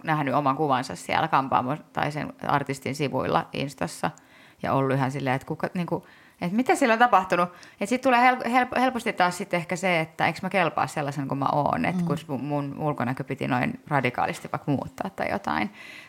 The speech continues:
Speaker 1: Mut et mun mielestä niinku, siis mun mielestä ok on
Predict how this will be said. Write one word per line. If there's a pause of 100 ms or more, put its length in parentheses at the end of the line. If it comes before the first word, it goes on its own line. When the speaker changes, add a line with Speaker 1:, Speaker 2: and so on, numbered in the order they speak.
Speaker 1:
Mut
et
mun
mielestä
niinku, (320)
siis
mun
mielestä
ok (260)
on